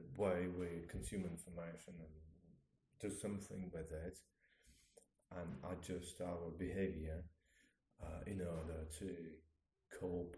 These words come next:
with, uh, challenges giving, uh, given, uh, reality to us.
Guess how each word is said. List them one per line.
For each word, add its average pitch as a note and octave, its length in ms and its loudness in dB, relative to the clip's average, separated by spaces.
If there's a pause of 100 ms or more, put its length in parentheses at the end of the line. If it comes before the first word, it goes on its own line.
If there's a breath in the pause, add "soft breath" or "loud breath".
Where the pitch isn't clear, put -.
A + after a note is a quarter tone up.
(100)
with, D#2+ 480 2
uh, D#2+ 200 2 (240)
challenges F2 680 0 (1400)
giving, F2+ 380 0 (1900 loud breath)
uh, - 280 -6 (100)
given, F2 720 0
uh, E2+ 240 -4 (180)
reality E2+ 400 0 (160)
to F2+ 60 -2
us. E2 340 -2